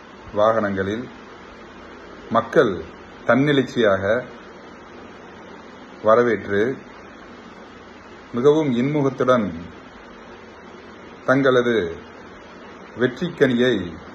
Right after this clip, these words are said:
மாண்புமிகு ஐயா அவர்களுக்கு தேர்தல் களத்தில் சமர்ப்பிப்போம் என்பதை அவர்களுடைய முகத்திலும் மிகவும் நன்றாக தெரிந்தது. அதனை கேள்விப்பட்ட சூழ்ச்சிகார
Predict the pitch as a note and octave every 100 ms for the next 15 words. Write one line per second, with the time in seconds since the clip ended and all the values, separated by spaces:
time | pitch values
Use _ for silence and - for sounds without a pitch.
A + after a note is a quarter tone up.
0 | G#2 A2+ B2+ B2 A#2+ A#2+ B2 A#2 F#2 F#2
1 | A#2 C#3 C3 A2+ G#2+ G#2 G2+ A#2+ G#2+ D#2+
2 | - - - - - - - - C3+ C#3+
3 | C#3 C3 G#2+ - - - - - - -
4 | - A#2 A#2 C3 A2 F2+ G#2+ B2 B2+ A#2
5 | A2 G2+ G2 G2+ G#2+ C3+ G#2+ G#2+ G#2+ G2+
6 | G2 G2 F#2 F2+ F2 E2+ A2 D3 D3 C3+
7 | C#3+ E2 - - - - - G#2+ A#2 C3
8 | A#2 F#2+ E2 G2+ G2 A2 A2 G2+ G2+ G2
9 | G2 F2+ A#2+ - - - - - - -
10 | - - - - - - A2 C3+ D#3 D3+
11 | C3 F#2+ F2 E2+ - - C#3+ D3 C3 A2
12 | G2 A2 A#2+ - - - - - - -
13 | - - - - - - - - E3 F#3
14 | F3+ D3+ C3 B2 A#2 G2 E2